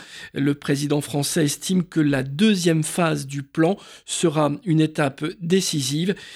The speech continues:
Il annonce par ailleurs la tenue prochaine d'une nouvelle conférence internationale à Paris sur le Liban.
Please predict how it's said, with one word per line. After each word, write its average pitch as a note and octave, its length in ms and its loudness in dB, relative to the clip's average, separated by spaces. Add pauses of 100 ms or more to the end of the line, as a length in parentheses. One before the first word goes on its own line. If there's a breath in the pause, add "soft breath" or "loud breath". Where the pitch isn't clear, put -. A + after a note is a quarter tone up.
(160 loud breath)
Il D3+ 120 2
annonce D3 460 2
par C#3 180 -4
ailleurs D3+ 300 2
la C#3 160 0
tenue D#3+ 460 2
prochaine F3+ 680 2
d'une D#3 360 2
nouvelle D#3 560 4
conférence C#3+ 680 -2
internationale D#3 840 2 (260 loud breath)
à G3+ 140 0
Paris D3+ 440 -2
sur - 280 -4
le F#3 260 6
Liban. F3 380 0